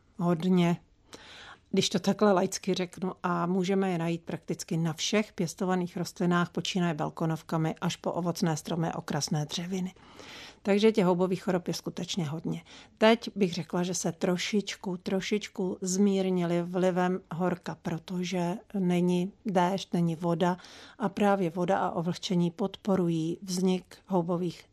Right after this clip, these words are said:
nákaz. Ale neříkám, že nejsou, jsou, protože u nás v poradně se neustále každý den objevuje celá řada nejrůznějších příznaků, ať už na, právě na okrasných, tak i na zeleninách.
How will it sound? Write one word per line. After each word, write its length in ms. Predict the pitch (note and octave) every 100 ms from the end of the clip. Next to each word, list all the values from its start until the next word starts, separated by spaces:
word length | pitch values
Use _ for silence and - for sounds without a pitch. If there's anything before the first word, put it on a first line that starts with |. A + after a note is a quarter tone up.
| -
nákaz. 500 | D#3+ D#3 - D3+ -
Ale 240 | F#3 F3 D#3+
neříkám, 600 | E3+ E3+ E3 F3 F3 G3
že 140 | F#3+
nejsou, 480 | E3 C#3+ - D3 D#3+
jsou, 320 | - - D3+ - - - - -
protože 460 | G3 F3+ G3 F#3 F#3+
u 80 |
nás 220 | F#3 F3 -
v 40 |
poradně 400 | - F3 F3 E3+
se 160 | - D#3
neustále 520 | E3+ G#3 - F#3 F#3
každý 380 | F3+ D#3+ F3 F3
den 220 | D#3+ E3
objevuje 420 | E3+ F3+ E3+ E3
celá 460 | E3 - F3+ G#3+ A3+
řada 300 | G#3 E3 F3
nejrůznějších 800 | E3 E3+ G3 G3 F#3 F3+ - F#3
příznaků, 680 | - - F#3 E3 D#3+ G3 F#3+ - - - -
ať 180 | G3+ F#3+
už 140 | E3+
na, 120 | E3+ D#3+
právě 440 | - E3+ E3+ F#3+
na 140 | F3 - _ _
okrasných, 640 | - F#3 G3+ E3 - E3 -
tak 160 | D#3 -
i 120 | F#3
na 160 | F3 E3
zeleninách. 640 | E3 E3 F#3+ F3+ D#3 D3